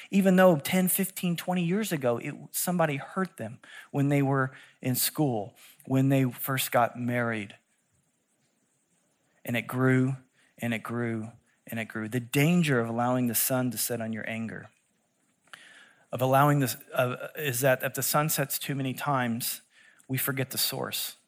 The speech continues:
and we just carry it with us and damage every relationship. You see, I'm afraid that many of us operate on this idea that if I can just get away, i-, i-, if, if I can just change my environment, and with a little bit of time, I'll be okay.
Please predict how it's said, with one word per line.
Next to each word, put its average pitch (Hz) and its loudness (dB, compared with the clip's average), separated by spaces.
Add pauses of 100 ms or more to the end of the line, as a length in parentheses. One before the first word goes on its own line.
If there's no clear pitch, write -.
(100)
and 131 -8
we 151 -8
just 147 -4
carry 143 -8
it - -10
with 131 -8
us 113 -8
and 117 -8
damage 120 -4
every 117 -6
relationship. 110 -8 (640)
You 139 -4
see, 143 2
I'm 151 4
afraid 139 0
that 123 2
many 131 0
of 120 0
us 120 -2
operate 120 -2
on 113 0
this 110 -8
idea 117 -6
that 117 -4
if 117 -8
I 143 -2
can 143 -2
just 135 -2
get 135 -2
away, 127 2 (680)
i-, - -8
i-, - -6
if, 147 -4
if 147 2
I 151 6
can 170 2
just 143 0
change 160 2
my 165 4
environment, 160 2
and 127 -4
with 123 -4
a 117 -2
little 139 0
bit 147 2
of 139 0
time, 127 -6
I'll 117 -6
be 110 -10
okay. - -10